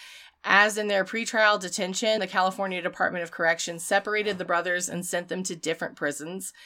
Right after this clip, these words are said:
Since they were considered to be maximum security inmates, they were segregated from other prisoners.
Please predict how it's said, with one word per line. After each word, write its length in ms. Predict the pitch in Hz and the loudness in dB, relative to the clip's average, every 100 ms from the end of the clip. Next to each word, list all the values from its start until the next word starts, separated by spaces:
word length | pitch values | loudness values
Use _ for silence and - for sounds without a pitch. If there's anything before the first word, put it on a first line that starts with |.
| - _ | -20 _
Since 400 | - - 220 240 | -10 -2 0 0
they 140 | - 247 | 2 2
were 100 | 220 | 2
considered 400 | 214 202 202 190 | -2 -4 -6 -6
to 80 | 185 | -6
be 120 | 180 | -2
maximum 500 | 170 175 180 196 185 | 2 2 2 -6 -8
security 480 | 180 - 165 156 165 | -8 -4 -2 -2 -4
inmates, 400 | 165 175 180 - | -2 -4 -4 -4
they 120 | 170 | -4
were 100 | 160 | -2
segregated 760 | - 151 156 170 170 170 175 | 2 0 0 -4 -4 -4 -4
from 180 | 175 170 | -6 -6
other 220 | - 156 | -4 -6
prisoners. 640 | 147 170 170 202 233 262 | -6 -4 -4 -4 -4 -6